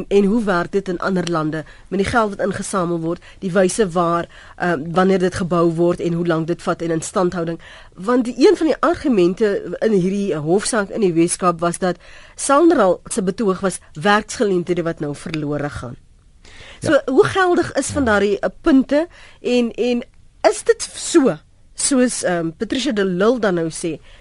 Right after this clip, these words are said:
Speaker 1: dat die einde van die dag is dit die armes wat baat of die armes wat, ehm, geaffekteer word, benadeel word?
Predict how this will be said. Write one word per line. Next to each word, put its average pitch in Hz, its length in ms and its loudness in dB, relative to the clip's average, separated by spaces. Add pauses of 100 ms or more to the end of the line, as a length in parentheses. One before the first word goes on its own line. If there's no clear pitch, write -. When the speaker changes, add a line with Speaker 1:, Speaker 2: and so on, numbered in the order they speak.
(120)
Speaker 1:
dat 240 140 -6
die 285 120 0
einde 370 240 0
van 277 100 -4
die 226 120 -2
dag - 360 -8 (480)
is 220 120 -4
dit 202 100 -4
die - 180 -4
armes 214 600 -6 (260)
wat 165 320 -6
baat 156 360 -4 (240)
of 170 180 -14
die 202 120 -2
armes 202 560 -4 (280)
wat, 165 440 -6
ehm, 151 260 -4 (340)
geaffekteer 165 720 -6
word, 127 240 -14
benadeel 156 560 -4
word? 135 240 -16